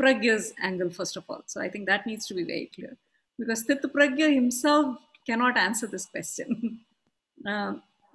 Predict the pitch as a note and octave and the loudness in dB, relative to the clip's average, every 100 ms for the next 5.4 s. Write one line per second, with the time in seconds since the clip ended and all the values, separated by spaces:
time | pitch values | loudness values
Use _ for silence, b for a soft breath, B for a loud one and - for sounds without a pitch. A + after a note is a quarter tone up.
0 | A3 A#3 A#3+ B3+ D4+ D4 - A#3 A3 A3 | -8 -2 2 4 4 2 -2 -4 -2 -2
1 | G#4 - - F#3+ G3+ - G#3+ E3 - - | -4 -4 -2 -2 -2 -4 -2 -2 -4 -12
2 | _ _ _ - G3 G3 G3 B3 A#3+ - | _ _ _ -12 -4 -2 0 -2 -2 -4
3 | G#3 F#3+ - - - - - G3 C4+ D#4+ | 0 0 0 -6 -18 -18 -12 0 4 6
4 | C#4 - C4+ - G3 - B3+ D#4 E4 D#4 | 4 4 2 2 -4 4 8 10 10 8
5 | - C4 G3+ A#3+ | 4 0 2 0